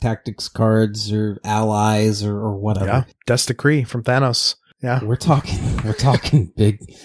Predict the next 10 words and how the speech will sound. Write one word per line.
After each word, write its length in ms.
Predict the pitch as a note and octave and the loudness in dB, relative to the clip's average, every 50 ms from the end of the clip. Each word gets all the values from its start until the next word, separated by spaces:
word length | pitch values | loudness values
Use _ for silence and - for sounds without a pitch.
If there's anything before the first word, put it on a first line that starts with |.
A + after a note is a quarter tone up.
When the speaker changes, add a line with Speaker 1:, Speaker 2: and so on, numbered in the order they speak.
| - - - - A2 | -20 -20 -20 -6 0
Speaker 1:
big 240 | A2 D3+ E3 D#3 | 2 2 2 2
things. 680 | - - E3 E3+ F3+ F3 D#3+ D3 B2 - - - - - - - _ _ _ _ _ _ _ | 0 -2 0 0 2 2 2 0 0 0 -2 -4 -4 -6 -10 -14 _ _ _ _ _ _ _
Speaker 2:
Big 180 | - D3+ C#3 - | -6 -6 -4 -2
Speaker 1:
Big 160 | D#3 D#3+ D#3+ | -2 -2 -2
Speaker 2:
things. 60 | - | 0
Speaker 1:
things, 300 | F#3+ F3+ E3+ D#3+ C#3+ B2 | 0 0 2 2 2 2
young 180 | C#3 C3 C3 B2+ | 2 2 2 2
man. 300 | B2+ B2+ B2+ B2+ A2 - - - - - _ _ _ | 2 2 2 0 -2 -4 -10 -18 -20 -20 _ _ _
Speaker 2:
It's 160 | - - - | -14 -12 -10
true. 300 | - - D3 B2+ G#2 F2+ | -4 -2 -2 -2 -2 -6